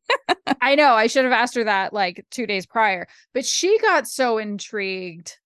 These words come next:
Speaker 2: and she was like, "Can I play this?" And I thought about it. It's like, yeah, there's not, like, it's not like you're cutting heads and arms or anything off, and there's no sex that happens. It's all
Speaker 1: Mm-hmm.
Speaker 2: references to previous relationships. So I actually think this is totally safe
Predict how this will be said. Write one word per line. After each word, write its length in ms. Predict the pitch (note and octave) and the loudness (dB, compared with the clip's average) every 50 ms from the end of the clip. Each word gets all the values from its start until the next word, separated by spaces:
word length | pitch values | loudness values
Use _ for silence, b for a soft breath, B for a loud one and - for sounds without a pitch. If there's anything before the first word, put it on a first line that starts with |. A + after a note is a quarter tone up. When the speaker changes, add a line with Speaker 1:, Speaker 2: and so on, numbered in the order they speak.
| _ | _
Speaker 2:
and 80 | - G#3+ | -12 -8
she 140 | - B3+ B3 | -6 -6 -4
was 100 | A3 G#3 | -2 -2
like, 140 | A3+ G3+ | -4 -4
"Can 140 | - - A3 | -4 -8 -10
I 180 | F#3 F3+ G#3+ B3 | -6 -4 -4 -4
play 260 | A#3+ - F4 E4+ G4 | 0 0 0 0 2
this?" 240 | G#4+ A#4+ B4 - - | 0 0 -2 -2 -4
And 80 | D#4 | -4
I 60 | C#4 D4+ | -4 -2
thought 200 | - D4+ F4 F#4 | -2 -2 -2 -2
about 180 | C4 B3 G3+ | -2 -4 -4
it. 40 | G3+ | -6
It's 80 | G#3 - | -6 -8
like, 140 | B3+ B3 | -8 -6
yeah, 120 | F4 F4 E4 | -4 -4 -4
there's 220 | C#4+ D#4 C4+ - | -4 -6 -6 -6
not, 300 | - F4 F#4 F#4 F4 - | -4 -2 -2 -2 -2 0
like, 260 | C4 C4 A#3+ A3+ G#3+ - _ _ _ _ _ _ _ _ _ _ _ _ _ _ _ | 0 0 0 0 -2 -6 _ _ _ _ _ _ _ _ _ _ _ _ _ _ _
it's 160 | - - - | -8 -4 -2
not 380 | C#4+ D#4+ E4+ F4+ F4 D4+ B3 - - | 0 0 2 2 2 0 0 -2 -2
like 300 | A#3+ B3 A3+ G#3+ - G#3 | -2 -2 -2 -2 -6 -10
you're 100 | G3+ G3 | -12 -10
cutting 300 | - G#3+ A#3 A3 G#3 F#3+ | -8 -8 -8 -6 -6 -6
heads 320 | G3 G#3 G#3 G#3+ F#3 F3 | -4 -4 -4 -4 -4 -8
and 100 | G3+ G3 | -6 -4
arms 300 | F#3+ G3+ A3 A3+ A3+ A3+ | -2 -2 -2 -2 -4 -4
or 80 | G3+ F#3+ | -6 -6
anything 340 | F3+ F#3 F#3+ F3 - F#3 F3+ | -6 -8 -8 -8 -8 -8 -8
off, 540 | F#3+ F#3 F#3 F#3+ A3 B3+ C4+ C#4 - - A#3 | -6 -4 -2 -2 0 0 0 0 -2 -4 -4
and 380 | G#3 F#3 F3+ F#3 F#3+ F#3+ F#3 | -4 -4 -4 -6 -8 -10 -8
there's 240 | E3 G#3 G3+ G3 - | -6 -6 -6 -4 -4
no 480 | G#3+ G#3 G3+ G3+ G3+ G3 G3 F#3+ F#3 - | -2 -2 0 0 0 -2 -2 -4 -6 -10
sex 360 | - - - F#3+ F#3+ G#3 - - | -12 -8 -6 -4 -4 -4 -4 -6
that 160 | G#3 F#3+ D#3+ | -8 -8 -6
happens. 480 | D#3 E3 D#3+ E3+ F3 G3 G#3+ A3+ A3 | -4 -4 -4 -2 -4 -4 -4 -4 -6
It's 160 | G3+ F#3+ - G#3+ | -8 -6 -4 -4
all 140 | G3+ G3 G3 | -2 -2 -2
Speaker 1:
Mm-hmm. 60 | G3+ | -4
Speaker 2:
references 440 | F#3+ F#3+ F#3 G#3 G3+ - - F#3+ E3+ | -4 -6 -6 -8 -10 -10 -12 -12 -12
to 120 | - - E3+ | -14 -16 -12
previous 440 | - F#3+ F3+ F3 F3 F3 E3+ - | -8 -8 -8 -6 -8 -10 -10 -12
relationships. 680 | - E3+ E3+ F3 G#3 G#3 - G#3+ - - F3+ F#3 - - | -12 -10 -8 -6 -6 -6 -8 -10 -8 -10 -10 -10 -10 -8
So 120 | - A#3 A#3 | -4 -2 0
I 100 | A#3 A#3 | 2 2
actually 380 | A#3+ C4+ D4+ D4 - C4+ B3+ | 2 0 0 -2 -2 -4 -4
think 160 | A#3+ A#3 A3 - | -4 -6 -8 -8
this 120 | A3 G3+ | -8 -8
is 140 | G3+ F#3 - | -10 -12 -10
totally 400 | - G3+ G#3 A#3 C4 B3 G3+ F3 | -6 -6 -4 -2 -2 -4 -4 -6
safe 420 | - - F3+ E3 E3 - - - | -8 -8 -8 -8 -8 -10 -16 -20